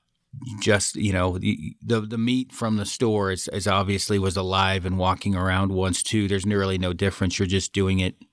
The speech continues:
by, you know, on your own. You're bringing it home. The nutritional aspect is another,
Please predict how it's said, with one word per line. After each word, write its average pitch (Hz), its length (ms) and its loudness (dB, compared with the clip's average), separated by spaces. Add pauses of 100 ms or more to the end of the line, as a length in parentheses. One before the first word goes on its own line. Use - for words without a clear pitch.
(300)
by, 92 200 0
you 113 160 0
know, 101 100 0
on 104 220 0
your 107 160 -2
own. 170 200 0
You're 90 80 -12
bringing 98 260 0
it 95 120 -2
home. 101 280 0 (480)
The 113 100 0
nutritional 104 600 0
aspect 98 580 0
is 90 140 -2 (220)
another, 95 420 0